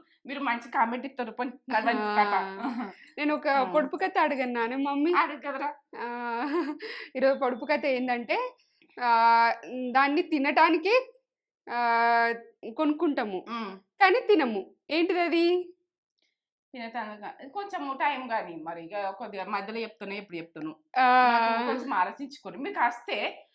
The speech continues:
Speaker 1: ఆ, కామెంట్ పెట్టు. నాకు ఇవి, ఈ మాటలన్నీ వస్తాయి, లోకం మీద మాటలు మనకు ఇవన్నీ నడిచినాయి వస్తాయి, కానీ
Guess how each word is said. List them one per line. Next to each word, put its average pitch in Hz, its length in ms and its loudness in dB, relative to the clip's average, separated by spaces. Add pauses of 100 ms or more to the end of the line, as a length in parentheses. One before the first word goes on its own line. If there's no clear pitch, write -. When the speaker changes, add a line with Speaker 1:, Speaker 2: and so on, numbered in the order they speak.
(260)
Speaker 1:
ఆ, 190 320 0 (100)
కామెంట్ 220 300 -10
పెట్టు. 185 200 -18
నాకు 320 400 -8
ఇవి, 320 540 -8
ఈ 311 140 -8
మాటలన్నీ 330 480 0
వస్తాయి, 269 520 -6 (260)
లోకం 277 280 -2
మీద 330 120 -4
మాటలు 269 480 -2
మనకు 240 400 -6
ఇవన్నీ 220 300 -6
నడిచినాయి 240 400 -2
వస్తాయి, 226 260 -8
కానీ 202 320 -8